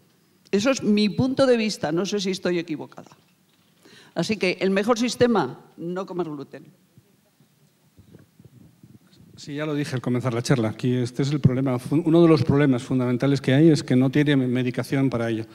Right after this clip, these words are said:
Speaker 2: Están trabajando en medicamentos, pero no creo que lleguen un, ningún día a hacer una, una pastillita mágica que quite la celíaca, porque eso es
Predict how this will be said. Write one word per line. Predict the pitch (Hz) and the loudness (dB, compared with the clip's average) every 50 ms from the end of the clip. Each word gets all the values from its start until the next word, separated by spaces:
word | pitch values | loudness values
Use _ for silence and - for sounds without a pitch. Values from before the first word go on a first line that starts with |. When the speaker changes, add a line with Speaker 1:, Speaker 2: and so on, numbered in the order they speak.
| - - - - - - _ _ _ - | -20 -20 -20 -20 -20 -20 _ _ _ -10
Speaker 2:
Están | - 143 - 165 175 | -6 -4 0 0 0
trabajando | 185 196 180 175 160 - 175 185 180 | 2 2 2 2 4 4 4 4 4
en | 165 | 4
medicamentos, | 151 143 139 131 135 143 160 165 139 131 117 | 4 2 0 0 0 0 2 2 0 -2 -4
pero | - - 120 120 | -4 -4 -4 -2
no | 127 143 | -2 -2
creo | 131 147 151 147 | 0 0 0 0
que | 131 131 131 | 0 0 0
lleguen | 131 135 131 131 131 | 0 0 0 0 0
un, | 127 120 120 | -2 -2 -2
ningún | 120 127 123 127 135 139 131 | -2 0 0 0 0 0 0
día | 131 135 131 123 123 | 0 0 0 -2 -2
a | 120 120 117 | -2 -4 -6
hacer | 110 - - 139 120 120 | -6 -6 -6 -4 -2 -2
una, | 127 117 117 123 123 | -2 -2 -2 -2 -4
una | 123 123 127 131 | -2 -2 -2 -2
pastillita | 123 127 123 - - 135 127 135 131 - 131 | -4 -4 -6 -6 -4 -4 -2 -2 -2 -2 -2
mágica | 131 139 127 - 143 123 - 135 120 120 - _ _ _ _ | -4 -4 -4 -6 -8 -8 -8 -10 -10 -10 -14 _ _ _ _
que | - - 120 | -8 -6 -6
quite | 107 131 123 - | -6 -6 -6 -6
la | 123 120 | -8 -8
celíaca, | - - 127 151 160 131 120 113 | -8 -6 -4 -4 -4 -4 -6 -8
porque | 110 113 113 120 | -12 -12 -12 -12
eso | 117 - 127 127 | -10 -10 -10 -10
es | 123 123 - - | -10 -12 -16 -20